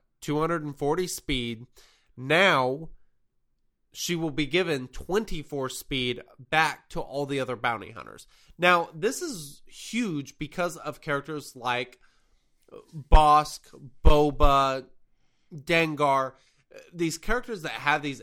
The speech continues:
A O E abilities that can really screw up the way things go. Um, I, I think it's, I think that's actually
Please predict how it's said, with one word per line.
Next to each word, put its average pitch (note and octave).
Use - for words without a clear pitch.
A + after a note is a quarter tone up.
A D3+
O D3
E C#3+
abilities C#3
that C#3+
can B2+
really F3
screw -
up D3+
the D3
way C3+
things C3+
go. C#3
Um, A2+
I, B2+
I G#3
think G4+
it's, -
I D3+
think E4
that's C3+
actually C3+